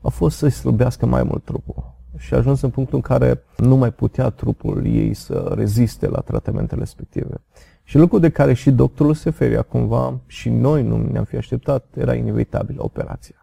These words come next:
Pentru că la un astfel de cancer, ceea ce am auzit noi prin popor, de la mulți oameni care au trecut pe aici,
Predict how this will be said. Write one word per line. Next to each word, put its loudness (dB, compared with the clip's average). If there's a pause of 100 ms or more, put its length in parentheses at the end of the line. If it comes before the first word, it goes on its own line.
(160)
Pentru 6
că 4 (480)
la 4
un 0
astfel 0
de 2
cancer, -2 (420)
ceea 2
ce -4
am 0
auzit 2
noi -4
prin 0
popor, 0
de -2
la 0
mulți 0
oameni 2
care 0
au -4
trecut -2
pe -2
aici, -4